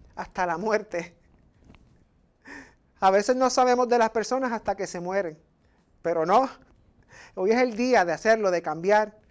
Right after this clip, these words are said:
Wanda, muchas bendiciones. Así que para finalizar te dejo con esto. ¿A quién en tu vida tienes descuidado o descuidada de atención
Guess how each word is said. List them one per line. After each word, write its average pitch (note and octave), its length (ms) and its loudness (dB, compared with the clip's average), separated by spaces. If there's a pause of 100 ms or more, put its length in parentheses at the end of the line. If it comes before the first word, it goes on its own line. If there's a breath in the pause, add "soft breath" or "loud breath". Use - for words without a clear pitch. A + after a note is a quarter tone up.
(180)
Wanda, B3+ 400 6
muchas A#3 300 4
bendiciones. B3 840 4 (1080 loud breath)
Así A#3 220 -6
que C4+ 140 8
para C4 220 8
finalizar C4 560 4
te C4+ 100 6
dejo C4+ 240 10
con C4 160 6
esto. A#3 480 2 (1120)
¿A G#3+ 260 4
quién D4 360 4
en D4+ 200 2
tu A#3+ 160 2
vida C4 300 4
tienes C4+ 380 0
descuidado A#3+ 680 6
o - 20 6
descuidada C4+ 840 6 (460)
de G3 160 -2
atención G3 760 0